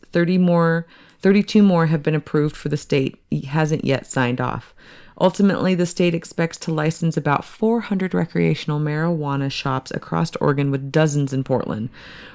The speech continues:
raising concerns among regulators about market saturation. If product exceeds demand, as Liquor Commission officials fear, marijuana is likely to filter into the illicit market.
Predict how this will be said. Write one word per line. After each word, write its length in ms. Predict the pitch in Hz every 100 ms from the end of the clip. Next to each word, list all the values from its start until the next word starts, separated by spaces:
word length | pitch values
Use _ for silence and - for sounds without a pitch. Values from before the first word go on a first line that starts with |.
| -
raising 320 | 156 160 180
concerns 440 | 214 208 175 160
among 220 | 160 160 147
regulators 640 | 160 185 170 139 135 135
about 260 | 139 139
market 380 | - 139 147 -
saturation. 760 | - 127 - 120 120 - - 117 - - - -
If 220 | 151 -
product 440 | - 165 190 - -
exceeds 580 | 165 - - 175 180 170
demand, 520 | 202 185 165 147 147
as 240 | - 139
Liquor 260 | 143 165 180
Commission 640 | - 151 131 - 123 120
officials 540 | - - 139 - 127 -
fear, 380 | - 131 120 139
marijuana 560 | 147 160 165 151 143
is 160 | 143 -
likely 320 | 196 220 233
to 100 | 226
filter 400 | 208 156 151 156
into 220 | 147 -
the 100 | -
illicit 400 | 131 123 - -
market. 480 | - - - - -